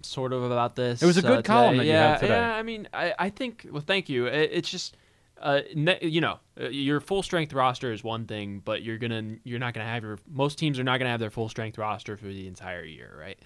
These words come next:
Speaker 2: Yeah.
Speaker 1: And so you need to, you know, that's not just what matters. You need to be able to, to survive when somebody like Ryan Fazekas goes down.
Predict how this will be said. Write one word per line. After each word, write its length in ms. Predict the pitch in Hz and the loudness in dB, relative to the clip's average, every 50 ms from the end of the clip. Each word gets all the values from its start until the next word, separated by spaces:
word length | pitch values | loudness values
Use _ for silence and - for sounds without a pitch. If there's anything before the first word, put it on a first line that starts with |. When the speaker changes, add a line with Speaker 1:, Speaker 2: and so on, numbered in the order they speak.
| _ - | _ -6
Speaker 2:
Yeah. 160 | 123 160 143 | -4 -2 -2
Speaker 1:
And 100 | 104 113 | -2 -2
so 60 | - 113 | -4 -4
you 220 | 110 107 107 110 | -4 -4 -6 -6
need 260 | 110 113 113 107 95 | -6 -6 -6 -6 -6
to, 480 | - 113 107 107 104 101 101 101 98 95 | -4 -2 0 0 0 0 -2 -2 -4 -6
you 160 | 85 92 113 | -8 -10 -10
know, 120 | 107 104 104 | -8 -8 -8
that's 280 | 110 117 113 - - | -6 -8 -8 -8 -8
not 200 | - 127 127 123 | -4 -4 -4 -4
just 200 | - 120 110 - | -4 -8 -10 -8
what 140 | 120 107 95 | -8 -10 -8
matters. 500 | 98 104 117 117 110 107 101 101 101 95 | -6 -6 -6 -6 -6 -6 -8 -8 -10 -12
You 120 | 95 101 101 | -12 -12 -12
need 180 | 104 104 98 | -12 -12 -12
to 80 | - 101 | -14 -14
be 260 | 95 98 98 101 104 | -14 -12 -10 -10 -10
able 180 | 104 110 107 104 | -10 -10 -10 -10
to, 240 | 101 101 101 98 - _ _ _ _ _ _ | -10 -10 -10 -10 -12 _ _ _ _ _ _
to 120 | - 117 110 | -10 -8 -8
survive 580 | - 135 131 117 123 135 170 160 127 123 117 110 | -6 -4 -2 0 0 2 2 2 0 -2 -4 -6
when 420 | 101 104 107 107 107 107 107 104 | -6 -6 -6 -6 -6 -8 -10 -10
somebody 400 | - 117 113 117 113 113 113 113 | -10 -10 -8 -6 -4 -2 -2 -2
like 180 | 107 104 101 - | -2 -2 -4 -4
Ryan 220 | 107 107 107 104 | -6 -6 -6 -6
Fazekas 420 | 98 107 104 110 107 - 104 92 | -10 -12 -12 -12 -10 -10 -10 -10
goes 200 | - 113 107 98 | -8 -8 -8 -6
down. 240 | - 110 110 107 110 | -6 -6 -6 -6 -8